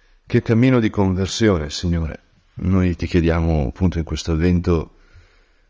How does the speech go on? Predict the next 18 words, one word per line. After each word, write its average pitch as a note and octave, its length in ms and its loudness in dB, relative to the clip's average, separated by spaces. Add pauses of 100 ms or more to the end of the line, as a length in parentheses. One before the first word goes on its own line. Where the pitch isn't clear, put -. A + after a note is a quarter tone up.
di - 140 -2
convertirci. G2+ 1000 0 (760)
E G2 500 0
convertirci A2 1160 0
a - 120 -2
cosa? D#2+ 400 -2
Convertirci F2+ 1040 -4 (840)
alla A2 160 4
tua B2+ 160 2
misericordia, G2 680 2
al E2+ 80 -2
senso F2+ 800 0 (840)
profondo F#2 640 2
del E2 180 2
reale, F#2 680 0 (960)
come F2+ 580 2 (580)
abbracciato, F#2 960 -4
sostenuto - 880 0